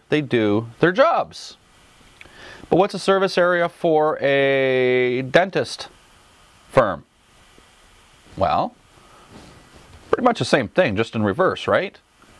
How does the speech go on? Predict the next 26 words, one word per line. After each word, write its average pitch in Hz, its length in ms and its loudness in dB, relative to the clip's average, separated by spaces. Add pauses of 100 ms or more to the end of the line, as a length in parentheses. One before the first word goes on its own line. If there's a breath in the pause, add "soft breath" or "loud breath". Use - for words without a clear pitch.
(640 loud breath)
How 131 180 4
far 143 360 -4
somebody 139 320 -2
is 113 100 -2
willing 131 280 0
to 110 40 -2
travel 131 400 -2
to 101 80 -6
go 117 220 0
to 113 120 -12
that 104 220 0
particular 113 480 -2
dentist. 175 640 -2 (960 loud breath)
So 190 300 0
your 202 140 -4
service 311 400 -4
area 165 240 0
can 139 160 -8
be 120 80 -6
defined 123 460 -4
by 110 140 0
wh-, 95 340 -6
where 117 240 2
your 104 140 -4
customers 101 560 -4
reside. 82 480 0